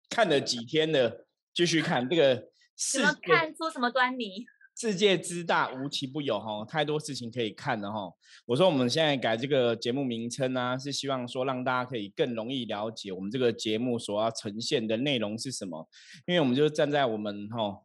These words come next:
Speaker 1: 我们在这个修行的道路上吼，然后再跟与神沟通啊，与神连接。我们大概有十五年的专职的经验，那遇过很多大大小小不同的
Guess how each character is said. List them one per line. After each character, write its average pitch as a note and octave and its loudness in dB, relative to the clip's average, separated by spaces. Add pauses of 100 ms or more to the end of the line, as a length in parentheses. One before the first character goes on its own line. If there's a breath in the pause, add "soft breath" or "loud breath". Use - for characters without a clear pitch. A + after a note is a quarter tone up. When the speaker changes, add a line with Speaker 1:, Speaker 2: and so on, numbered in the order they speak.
Speaker 1:
我 A2+ -8
们 A2 0
在 A2+ 2
这 A#2+ -4
个 A2 0
修 D#3+ 2
行 D3 -2
的 A2+ 0
道 C3 2
路 B2 -2
上 A#2 -4
吼， G2 -8 (360)
然 B2+ -2
后 B2 2
再 C3+ 4
跟 C3+ 0
与 A#2 -4
神 A2 -2
沟 B2+ 4
通 B2+ -4
啊， C3 -2
与 G#2+ -6
神 G#2+ -4
连 G#2+ -2
接。 G#2 -2
我 G2+ -4
们 G#2 -6
大 B2+ 0
概 B2+ 2
有 G2 -2
十 A2+ -6
五 A2+ -4
年 F#2+ -6
的 G2 0
专 B2 -2
职 F2+ -14
的 F#2+ -2
经 A#2 -4
验， G2+ -2 (400 soft breath)
那 A#2 -2
遇 D#3 -2
过 D#3 2
很 A2 -2
多 B2 4
大 C3 0
大 B2+ 2
小 A2+ -4
小 G2+ -4
不 G#2 -12
同 G#2 -6
的 G#2 2